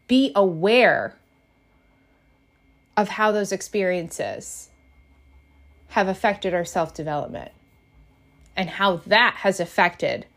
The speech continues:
who we've learned to be and not who we want to be. Because at some point in our life, we felt we had to be. It's okay to be this, but it's not okay to be that.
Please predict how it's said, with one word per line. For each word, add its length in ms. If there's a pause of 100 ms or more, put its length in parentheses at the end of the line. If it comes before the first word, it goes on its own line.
(380)
who 120
we've 280
learned 340
to 100
be 340 (1040)
and 220
not 220
who 180
we 160
want 420
to 140
be. 260 (2000)
Because 220
at 160
some 380
point 320
in 80
our 120
life, 360
we 120
felt 400 (200)
we 240
had 340
to 140
be. 280 (2500)
It's 180
okay 320
to 100
be 140
this, 280
but 140
it's 140
not 220
okay 280
to 80
be 140
that. 340